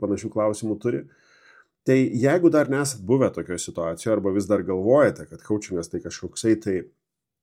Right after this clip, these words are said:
ale motyvacinis pasikalbėjimas su tam tikrais patarimais, tai šis epizodas, labai tikiu, kad bus tau skirtas, reikalingas. Ir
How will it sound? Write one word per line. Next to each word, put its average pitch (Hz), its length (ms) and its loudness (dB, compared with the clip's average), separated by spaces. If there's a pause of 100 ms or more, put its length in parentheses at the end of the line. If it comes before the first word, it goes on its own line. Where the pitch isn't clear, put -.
(220)
ale 110 380 2 (100)
motyvacinis 104 640 -2
pasikalbėjimas 104 800 -4
su - 80 -16
tam 101 240 -4
tikrais 104 320 -4
patarimais, 131 560 -2
tai 127 140 -4 (100)
šis 127 240 -6
epizodas, 95 540 -6
labai 90 180 -8
tikiu, 90 240 -10
kad 87 160 -6
bus 90 240 -8
tau 76 220 -10 (840)
skirtas, 139 720 -2
reikalingas. 113 800 -2 (260)
Ir 107 300 0